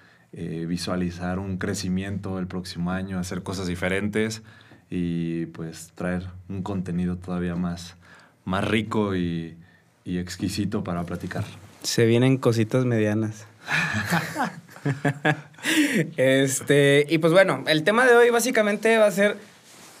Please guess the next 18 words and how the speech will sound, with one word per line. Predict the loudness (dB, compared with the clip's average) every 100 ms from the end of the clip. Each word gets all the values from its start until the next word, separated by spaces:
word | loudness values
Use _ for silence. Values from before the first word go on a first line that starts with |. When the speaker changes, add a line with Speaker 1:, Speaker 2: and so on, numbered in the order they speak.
| -20 -20 -20 -20 -20 -20 _ _ _ _ -20 _ 2
Speaker 2:
cómo | 4 6
hacer, | 4 6 4 2 -12 -20 _ -6
o | 0 0
más | 2 0
bien, | 0 0 0 -4 -16 -20 -20 -20 -20 -12
sí, | -6 -4 -6 -2
tener | 0 2 4
en | 4
mente | 2 2 -2 -4
el | -2
hacer | -2 2 0 0 -6 -20 -20 -20 -8
un | -2
vision | 0 0 0
board | 2 2 0 -18 -20 -20 -20 -20 -8
para | 0 0
este | 0 0 2 2
veinte | 0 -4
veinticuatro. | -2 -4 -4 -2 -2 0 -4